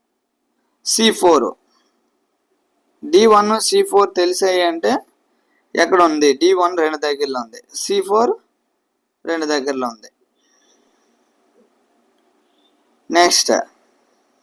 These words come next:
కాపర్, కాపర్ టీ. కాపర్ టీ అనే ta-,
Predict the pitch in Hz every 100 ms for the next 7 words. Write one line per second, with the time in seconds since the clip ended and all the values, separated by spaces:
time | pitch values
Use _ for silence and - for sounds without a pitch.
0 | _ _ _ _ _ _ _ _ _ _
1 | _ _ - 202 226 254 240 190 - _
2 | _ - 208 226 233 233 233 208 127 -
3 | _ _ _ _ _ _ _ - 196 214
4 | 233 226 226 214 208 202 196 190